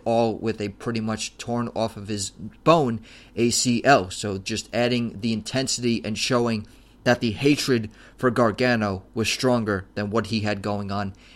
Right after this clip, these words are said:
inside of his body. So Chicago, in the universe of N X T canon, not a great place for maintaining friendships.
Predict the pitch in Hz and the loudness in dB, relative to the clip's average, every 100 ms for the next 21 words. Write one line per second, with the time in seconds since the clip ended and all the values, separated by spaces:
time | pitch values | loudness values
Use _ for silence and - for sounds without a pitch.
0 | - 120 120 - 107 107 107 98 104 95 | -8 -4 -2 0 0 0 -4 -4 -4 0
1 | 113 110 92 - - - - - - - | 0 0 -2 -12 -20 -20 -16 -4 -2 -2
2 | 226 - 147 165 190 190 185 - - - | -2 4 4 6 4 4 2 -4 -16 -8
3 | 135 120 110 127 156 151 156 147 - 113 | -4 -2 0 0 0 0 2 2 -2 -2
4 | 110 127 123 - 131 113 - 139 147 165 | 0 0 -2 -2 -2 0 2 2 2 -2
5 | 156 - - - 113 151 175 143 127 131 | -6 -14 -18 -4 4 4 4 2 0 2
6 | 135 117 - 127 110 - - - - 127 | 2 2 0 2 2 -2 -8 -20 -4 0
7 | 113 120 117 - 117 110 107 101 - - | 2 0 0 0 0 0 -2 -6 -18 -20
8 | - - - 123 117 - 101 - | -20 -14 0 2 2 -2 -2 -6